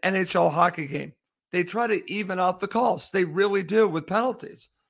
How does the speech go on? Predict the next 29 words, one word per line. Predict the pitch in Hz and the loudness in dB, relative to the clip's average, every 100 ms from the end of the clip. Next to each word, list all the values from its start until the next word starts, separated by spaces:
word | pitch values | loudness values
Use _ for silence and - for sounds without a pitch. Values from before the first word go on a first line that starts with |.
| _ | _
They | 160 | -10
try | 156 175 | -2 0
to | 170 | 0
make | 175 175 | -2 -4
it | 175 - | -6 -6
even | 180 185 190 190 - | -8 -6 -6 -8 -4
on | 175 175 175 | -2 0 0
each | 175 170 | -4 -6
side. | - 202 180 151 - _ _ _ _ _ _ _ - | 2 4 6 4 -4 _ _ _ _ _ _ _ -4
And | 185 175 175 - | 2 2 2 0
I'm | 196 | 2
not | 208 - | 2 2
saying | 214 196 | 0 0
that | 190 | -2
you | 180 | -4
need | 180 208 | -4 -4
to | 170 | -2
do | 147 214 | 0 0
that, | 160 147 147 _ _ _ _ - | 2 2 -2 _ _ _ _ -4
but | 190 | -2
it | 185 | -2
shouldn't | - 220 226 196 | -4 -2 -2 0
be | 170 | -2
one-sided. | 170 165 165 160 - 156 139 - - _ _ - | -2 -2 -2 -2 2 2 2 -4 -12 _ _ -6
Are | |
you | 170 170 | -4 -2
telling | 185 190 180 | 0 2 2
me | 180 | 2
Arsenal | 175 185 185 185 180 170 | 4 4 0 -2 -2 -4